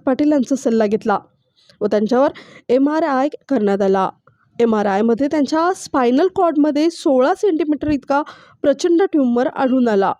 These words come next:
श्रीमती देशमुख यांच्या प्रकरणातील गुंतागुंतीमुळे नाजूक परंतु निर्णायक कारवाईची आवश्यकता होती. डॉक्टर पाटील यांनी त्यांच्या टीमनं ट्यूमर काढून टाकून सी टू ते डी सिक्स लॅमिनोप्लास्टी करून अत्यंत सूक्ष्म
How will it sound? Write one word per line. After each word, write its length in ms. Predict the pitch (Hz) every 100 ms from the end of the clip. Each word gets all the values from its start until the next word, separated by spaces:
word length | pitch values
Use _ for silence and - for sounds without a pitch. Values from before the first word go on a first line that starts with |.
| _ _
श्रीमती 420 | - 233 220 214
देशमुख 400 | 202 208 - 262
यांच्या 260 | 285 247 311
प्रकरणातील 640 | 269 208 226 220 214 285 320 - - - 254
गुंतागुंतीमुळे 760 | 285 269 370 370 359 359 370
नाजूक 500 | 349 320 226 196 339 -
परंतु 400 | 339 330 285 330
निर्णायक 440 | 302 247 226 226 226
कारवाईची 440 | 226 208 214 -
आवश्यकता 440 | 214 202 - - 220
होती. 400 | 226 220 214 196 - _ _ _ - _ -
डॉक्टर 200 | 214 233
पाटील 320 | 240 208 254
यांनी 220 | 294 277
त्यांच्या 380 | 320 320 277 349 403 - - _
टीमनं 300 | 311 311 311 381
ट्यूमर 300 | 294 262 320
काढून 460 | 381 330 285 320 339 - -
टाकून 440 | 254 240 262 294 339
सी 420 | - - 339 349
टू 240 | 330 339 403 _ _ _
ते 200 | 262 262
डी 340 | 226 185 277 403
सिक्स 340 | - 294 - - - - - _ -
लॅमिनोप्लास्टी 920 | 247 233 233 226 233 226 220 - 349
करून 340 | 339 320 330
अत्यंत 440 | 339 - 262 254 330
सूक्ष्म 480 | - 320 302 - 392